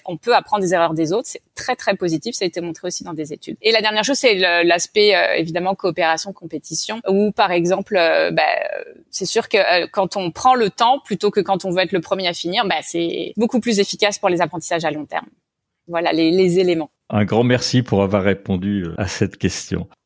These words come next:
Speaker 2: Alors, on arrive, euh, à la fin de cet épisode, mais j'aime bien, euh, enfin, nous aimons bien avec Quentin tordre le cou à chaque fois à quelques neuromythes, et je, j'en ai trouvé trois dans ton livre, et j'aimerais qu'on termine là-dessus.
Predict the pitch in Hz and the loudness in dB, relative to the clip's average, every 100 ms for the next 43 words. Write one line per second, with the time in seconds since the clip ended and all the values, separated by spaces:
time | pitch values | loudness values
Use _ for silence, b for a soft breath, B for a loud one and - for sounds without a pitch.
0 | _ 110 131 - 135 151 151 165 139 120 | _ 2 2 4 4 4 4 4 4 4
1 | 104 101 110 110 117 - 170 - 156 - | 4 4 2 2 2 2 0 2 0 0
2 | 147 139 127 160 151 117 117 120 107 117 | 0 0 2 2 2 2 2 2 2 4
3 | 117 110 110 151 147 113 92 90 - 107 | 6 4 4 2 2 2 2 -2 0 2
4 | 113 196 170 151 131 120 135 117 98 - | 4 6 6 6 4 4 6 6 2 2
5 | 117 107 127 117 - 120 110 113 104 - | 2 4 4 2 2 0 2 0 0 0
6 | 123 113 92 90 123 - - 110 - 113 | 2 4 2 2 -2 -2 2 2 2 -2
7 | 107 107 101 92 98 151 - 98 92 98 | 0 0 0 2 2 0 0 2 2 2
8 | 104 98 107 98 - 110 101 90 - 131 | 2 4 4 4 2 2 2 0 -2 2
9 | 123 101 87 - 92 95 131 175 95 - | 2 2 0 4 4 6 4 2 -2 0
10 | 117 117 120 127 143 - 101 98 135 135 | 0 2 0 2 0 2 2 2 2 2
11 | 127 117 110 - - 117 156 | 2 2 0 -2 -4 -2 -2